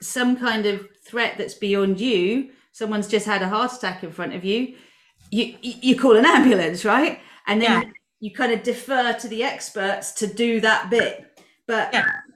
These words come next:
Speaker 1: Where have we done this so much that we've forgotten we are the expert when it comes
Speaker 2: Yeah,
Speaker 1: to
Speaker 2: yeah. So
Speaker 1: internal
Speaker 2: you really, you
Speaker 1: process?
Speaker 2: really want people to be empowered to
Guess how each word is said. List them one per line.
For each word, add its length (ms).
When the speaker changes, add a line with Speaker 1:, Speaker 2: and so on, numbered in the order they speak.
Speaker 1:
Where 400
have 440
we 260
done 320
this 260
so 400
much 420
that 140
we've 240
forgotten 540
we 240
are 220
the 120
expert 640
when 160
it 140
comes 340
Speaker 2:
Yeah, 320
Speaker 1:
to 60
Speaker 2:
yeah. 300
So 180
Speaker 1:
internal 120
Speaker 2:
you 140
really, 300
you 220
Speaker 1:
process? 20
Speaker 2:
really 260
want 260
people 340
to 120
be 180
empowered 800
to 520